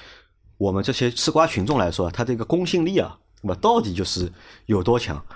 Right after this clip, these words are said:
好像也打个折扣，因为我们在之前好像还是蛮认中保研的，对吧？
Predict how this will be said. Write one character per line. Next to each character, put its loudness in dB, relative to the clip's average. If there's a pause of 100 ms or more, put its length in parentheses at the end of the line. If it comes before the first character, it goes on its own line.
(120)
好 2
像 4
也 4
打 0
个 -2
折 -4
扣， -4
因 6
为 6
我 6
们 2
在 2
之 0
前 2
好 0
像 2
还 2
是 0
蛮 2
认 2
中 -2
保 -2
研 -8
的， -12
对 -2
吧？ 0